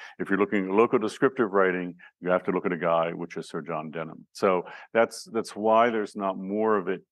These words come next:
But, um, I, I want to make you aware that there is more and more of it coming. And the, the final work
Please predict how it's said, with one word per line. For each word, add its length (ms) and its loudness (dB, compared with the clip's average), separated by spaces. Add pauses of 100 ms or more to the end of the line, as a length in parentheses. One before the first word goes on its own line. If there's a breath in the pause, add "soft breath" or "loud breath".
But, 340 4 (320 loud breath)
um, 540 0 (180)
I, 100 -6 (180)
I 120 2
want 400 2
to 80 -4
make 200 0
you 100 -2
aware 520 2
that 300 0 (440 soft breath)
there 240 4
is 120 -2
more 360 0
and 100 -4
more 220 -2
of 100 -8
it 120 -16
coming. 540 -2
And 260 -6
the, 420 -4
the 100 -6
final 320 4
work 260 2